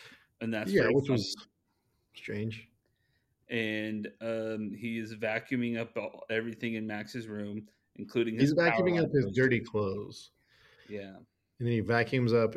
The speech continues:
Speaker 2: a cut, cardboard cutout of a person that we that Max identifies as Powerline.
Speaker 1: Yeah.
Speaker 2: The greatest rock star of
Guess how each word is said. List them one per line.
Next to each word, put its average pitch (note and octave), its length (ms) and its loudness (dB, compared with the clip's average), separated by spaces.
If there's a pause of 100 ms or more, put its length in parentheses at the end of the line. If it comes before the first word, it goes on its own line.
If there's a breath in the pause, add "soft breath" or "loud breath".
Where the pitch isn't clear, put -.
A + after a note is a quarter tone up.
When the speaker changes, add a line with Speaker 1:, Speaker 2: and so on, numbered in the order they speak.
Speaker 2:
a G2 640 0 (300)
cut, B2 340 0
cardboard C3+ 520 2
cutout A2+ 420 0
of G2+ 180 -4
a G2 520 -4 (280)
person C#3 460 -8
that A2+ 180 -4
we G#2+ 540 -2 (600)
that - 140 -4
Max G#2+ 640 -6 (220)
identifies F#2+ 800 -2
as F2 260 -10 (500)
Powerline. F#2 640 -6 (920)
Speaker 1:
Yeah. - 300 -16 (920)
Speaker 2:
The F#2 280 -4
greatest G#2+ 420 0
rock F#2 300 -4
star G2 440 -8
of - 220 -14